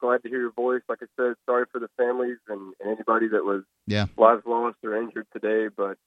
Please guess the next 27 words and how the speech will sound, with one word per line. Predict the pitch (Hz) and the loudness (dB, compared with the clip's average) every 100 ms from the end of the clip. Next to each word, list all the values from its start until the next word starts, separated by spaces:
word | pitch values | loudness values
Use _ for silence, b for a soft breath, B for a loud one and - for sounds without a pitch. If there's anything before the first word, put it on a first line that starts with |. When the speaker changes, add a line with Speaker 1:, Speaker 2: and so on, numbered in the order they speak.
| _ _ _ _ | _ _ _ _
Speaker 1:
um, | 110 104 101 95 104 | -2 0 0 -4 -8
glad | 117 120 120 | 0 2 4
you're | 120 120 - | 2 0 -2
still | 131 123 | 2 2
around. | 123 127 127 120 | 4 2 2 0
You've | _ 113 | _ -6
been | 110 | -6
a, | 104 98 - | -8 -10 -8
a | 101 | -10
part | - 120 120 | -2 0 2
of | 113 | 2
my | 113 | 0
radio | 107 120 117 117 120 113 | 0 -2 2 2 2 -2
for, | 107 101 90 | -4 -4 -2
or | 104 | -4
my | 101 | -2
podcast | - 117 - 117 - - | 2 0 2 -2 -2 -6
anyway, | 113 120 | -2 -2
for | 113 _ - | -2 _ 0
the | 110 | 0
past | 104 _ - | 0 _ -2
ten | 113 110 | -2 -2
years | 113 98 - | -6 -6 -10
or | 101 92 - | -10 -10 -8
so. | 101 92 - _ _ _ _ _ _ _ | -6 -6 -8 _ _ _ _ _ _ _
So, | 98 | 2
um, | 95 95 95 | 2 2 -2